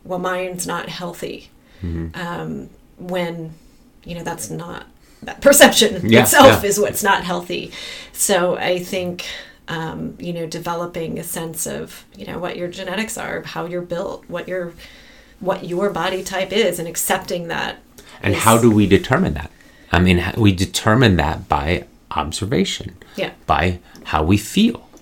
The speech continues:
Speaker 2: by food logging, by being aware that these foods I don't respond well with or to, right? And, uh, so
Speaker 1: But you have to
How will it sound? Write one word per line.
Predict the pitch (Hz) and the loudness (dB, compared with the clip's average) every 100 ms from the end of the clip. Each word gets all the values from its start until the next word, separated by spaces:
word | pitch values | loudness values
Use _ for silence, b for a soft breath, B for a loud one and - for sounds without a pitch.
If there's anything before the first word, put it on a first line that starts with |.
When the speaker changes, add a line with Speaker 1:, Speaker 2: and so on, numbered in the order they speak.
| _ - - | _ -16 -10
Speaker 2:
by | 67 92 | -4 -4
food | - - - 214 104 | -6 -8 -2 -2 0
logging, | 80 73 69 69 73 - B B - | 2 2 -2 -6 -8 -16 B B -6
by | 82 98 | -2 0
being | 95 101 101 | 2 4 4
aware | 92 87 110 117 95 85 85 B B | 2 2 4 6 6 4 2 B B
that | 82 76 - | -4 -2 4
these | 110 117 | 4 4
foods | - - 101 92 92 90 - b b b - | -2 2 4 6 4 0 -6 b b b -2
I | 95 | 0
don't | 92 90 78 | 2 2 0
respond | 78 - - 71 71 71 67 69 | -2 -2 -2 -4 -4 -2 -4 -6
well | 71 71 67 67 | -4 0 0 0
with | 65 80 117 - - - | 2 6 6 2 -16 -8
or | 76 73 - | -4 -4 -2
to, | - - 78 65 - - - | -6 -4 -4 -4 -6 -10 -10
right? | 76 78 117 - | 0 4 4 4
And, | 85 80 B B B B B | 0 0 B B B B B
uh, | - - - - - | -14 -14 -14 -14 -10
so | - - - | -2 2 6
Speaker 1:
But | 233 | 8
you | 233 | 8
have | 226 208 214 | 8 6 6
to | - | 0